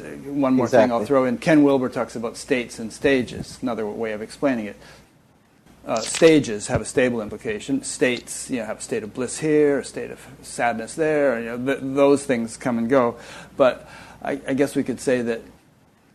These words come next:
Speaker 1: stages can change too. You can go from this stage to the next stage, but they tend to be more sort of stable.
Speaker 2: Exactly, yeah.
Speaker 1: Yeah.
Speaker 2: That's the distinction that I was drawing.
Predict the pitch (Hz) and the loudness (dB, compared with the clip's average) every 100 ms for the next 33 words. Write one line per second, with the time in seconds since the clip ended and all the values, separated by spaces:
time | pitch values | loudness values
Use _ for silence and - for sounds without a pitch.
0 | _ - - 220 247 135 104 - 107 - | _ -8 6 6 6 2 -4 -6 -8 -6
1 | 113 107 - 147 110 110 107 110 110 113 | -6 -6 -2 -2 -2 -6 -6 -6 -6 -8
2 | - 113 107 117 113 135 - 120 104 131 | -4 -4 -4 -6 -4 -4 -4 -6 -6 0
3 | 139 143 151 127 123 117 117 117 113 110 | 4 4 4 2 2 -2 -2 -2 -2 -6
4 | - 120 104 107 - - 117 110 101 - | -8 -8 -8 -12 -18 -4 -2 -2 -6 -12
5 | _ _ _ _ _ _ _ _ _ _ | _ _ _ _ _ _ _ _ _ _
6 | _ _ 131 107 123 101 - 92 92 _ | _ _ -6 4 6 6 2 -6 -8 _
7 | 117 104 - _ _ _ _ _ _ _ | -2 -2 -6 _ _ _ _ _ _ _
8 | _ _ _ - - 104 - - 101 98 | _ _ _ -2 2 2 2 2 4 2
9 | - 98 - 101 98 98 95 95 - 98 | 0 -4 -2 -4 0 2 2 0 4 2
10 | 95 | 2